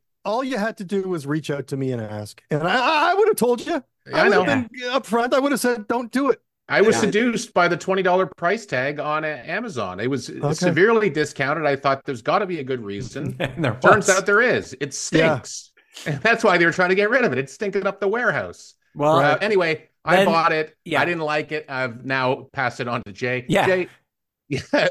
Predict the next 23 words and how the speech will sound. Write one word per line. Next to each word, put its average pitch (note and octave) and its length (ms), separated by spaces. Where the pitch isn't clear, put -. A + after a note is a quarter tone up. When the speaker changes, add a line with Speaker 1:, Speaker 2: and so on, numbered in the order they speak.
Speaker 2:
thank A3+ 220
you G3 80
for D#3+ 120
giving C#3 280
it B2+ 100
a A#2+ 60
good A#2+ 220
home. B2 400
Why G#3 140
don't A#3+ 120
you G#3+ 60
tell F3+ 200
us E3+ 180
your D3+ 140
thoughts G#2 360
on F#2+ 160
this, F#2+ 320
uh, F#2 240
Speaker 3:
I'm G3+ 140
Speaker 2:
uh, - 20
Speaker 3:
gonna A#3 120
Speaker 2:
opus? A3 160
Speaker 3:
start. C3+ 460